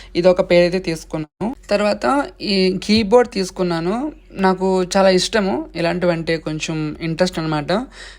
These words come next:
మెయింటెనెన్స్ ఏముంది అన్నిటితో పాటు ఇది కూడా, మరీ నా వరకు చేయలేను అనుకుంటే నేను చేయను, ఆ, కొంచెం పర్లేదు అనుకుంటే తీసుకుంటూ ఉంటాను అనమాట. అందువల్ల ఇది ఒకటి తీసుకున్నాను, కీబోర్డ్ చాలా బాగుంది కదా.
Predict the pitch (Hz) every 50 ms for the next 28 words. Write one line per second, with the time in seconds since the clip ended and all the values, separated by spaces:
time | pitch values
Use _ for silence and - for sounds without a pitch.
0 | - - - 175 180 185 196 208 226 233 226 208 214 208 208 202 196 190 190 180
1 | 185 190 - 165 170 175 170 175 190 190 190 185 180 190 185 180 165 165 165 165
2 | - 175 165 - 117 120 - 143 160 160 160 156 170 190 208 220 226 226 - -
3 | - - - - 175 165 170 165 160 170 170 185 185 180 175 170 170 175 175 175
4 | 170 170 165 170 175 180 196 185 180 165 165 - 160 156 160 160 170 226 302 -
5 | - - - - - - - - - - - 190 202 - - 214 208 214 208 202
6 | 190 190 202 202 202 196 190 196 202 214 202 202 185 175 180 - 185 185 180 175
7 | 170 165 165 160 160 160 156 156 151 151 - - 107 123 - - - 170 170 165
8 | 165 170 175 180 180 175 165 - 160 165 156 165 156 - 156 160 156 - - 170
9 | 170 165 160 151 156 156 160 175 160 156 170 185 - 170 156 156 151 151 147 151
10 | 156 160 156 156 156 156 160 147 135